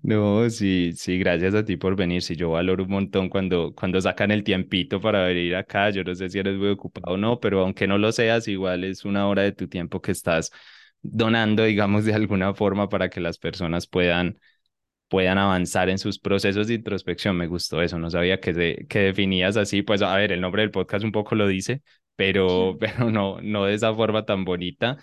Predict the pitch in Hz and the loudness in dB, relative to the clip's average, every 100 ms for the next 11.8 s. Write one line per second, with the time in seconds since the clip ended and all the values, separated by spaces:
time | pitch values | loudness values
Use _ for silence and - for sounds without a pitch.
0 | - _ _ 101 101 - 104 101 104 101 | -16 _ _ 0 0 0 -2 -2 -2 0
1 | 104 117 113 120 117 95 107 127 131 - | 0 2 2 2 0 0 0 0 -2 -8
2 | - 92 98 90 90 - 104 90 82 90 | -8 -4 -2 -4 -4 -2 -2 -2 -6 -4
3 | 90 95 101 107 104 90 87 92 110 92 | 0 2 2 2 2 0 0 0 -2 -2
4 | 90 80 82 90 107 85 82 80 92 98 | -2 -4 -2 0 -2 -4 -8 -4 0 2
5 | 98 98 101 90 85 80 85 80 - 90 | 2 2 0 -2 -4 -4 -4 -4 0 2
6 | 87 90 - - - _ 110 104 101 104 | 2 0 -6 -18 -20 _ -2 0 0 2
7 | 101 110 113 117 123 117 113 117 101 87 | 2 4 2 2 2 2 2 -2 -2 -8
8 | - 95 101 107 120 117 120 139 120 - | -2 2 4 4 2 2 2 0 -2 0
9 | 95 104 95 82 76 90 98 87 92 90 | 0 2 0 -2 -6 -4 -2 -2 -2 -2
10 | 113 131 135 139 127 107 117 147 117 101 | 0 2 2 2 0 2 2 2 0 0
11 | 110 110 107 107 98 85 73 - | 0 0 -2 -4 -6 -8 -12 -20